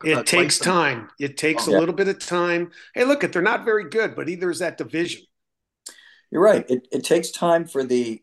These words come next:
Speaker 3: for the shtup, you know, to accumulate in your system and translate out onto the field, as you well know, Brian.
Speaker 1: Of course. <laughs>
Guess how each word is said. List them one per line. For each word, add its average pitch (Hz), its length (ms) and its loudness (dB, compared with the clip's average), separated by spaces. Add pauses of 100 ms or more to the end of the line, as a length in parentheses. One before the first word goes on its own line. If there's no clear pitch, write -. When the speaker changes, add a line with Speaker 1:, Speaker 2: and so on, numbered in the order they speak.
(100)
Speaker 3:
for 113 120 -8
the 110 400 -6
shtup, - 520 -2 (580)
you 131 120 0
know, 113 260 0 (100)
to 127 180 -4
accumulate 127 640 -2
in 120 140 -6
your 113 120 -6
system 120 480 -4
and 98 100 -8
translate 110 540 -4
out 104 160 2
onto 101 240 -8
the 92 120 -20
field, 95 480 -6
as 120 180 2
you 123 80 -4
well 123 220 2
know, 110 180 -4
Brian. 80 400 -14 (560)
Speaker 1:
Of - 100 -16
course. - 500 -6 (180)
<laughs> - 640 -6